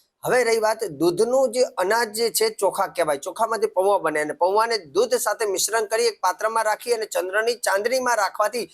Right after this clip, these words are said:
ચંદ્રની એનર્જી જે આવે છે અને એ એનર્જી દ્વારા જે ચંદ્ર, જે દૂધ પૌવા પરિપક્વ થાય છે ને એ પરિપક્વ થયેલા દૂ-, દૂધ પૌવા ખાવાથી એવું કહેવાય છે કે મેધાવૃદ્ધિ થાય છે. ચંદ્રદેવના ઉપાયો હું તમને અનેક બતાવું છું. એક તો દૂધ પૌવા એ દિવસે ચોક્કસ આપણે ખાવા જોઈએ, જેથી મન શાંત બને.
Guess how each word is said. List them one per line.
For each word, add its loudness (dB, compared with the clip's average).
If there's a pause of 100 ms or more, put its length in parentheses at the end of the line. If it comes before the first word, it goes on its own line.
(240)
ચંદ્રની 2
એનર્જી 0
જે 2
આવે 2
છે -4 (440)
અને 2
એ 2
એનર્જી 2
દ્વારા 0
જે -4
ચંદ્ર, 2
જે 0
દૂધ -2
પૌવા 0
પરિપક્વ -2
થાય 0
છે -6
ને -2
એ -4
પરિપક્વ -4
થયેલા 0
દૂ-, -8
દૂધ -2
પૌવા 0
ખાવાથી 0 (320)
એવું 2
કહેવાય 2
છે -4
કે -4
મેધાવૃદ્ધિ 0
થાય -10
છે. -14 (840)
ચંદ્રદેવના 2
ઉપાયો 2
હું 2
તમને 0
અનેક 0
બતાવું -2
છું. -8
એક -4
તો 4
દૂધ 0
પૌવા 2
એ 0
દિવસે -2
ચોક્કસ -2
આપણે -2
ખાવા 0
જોઈએ, -6
જેથી -4
મન 0
શાંત -2
બને. -12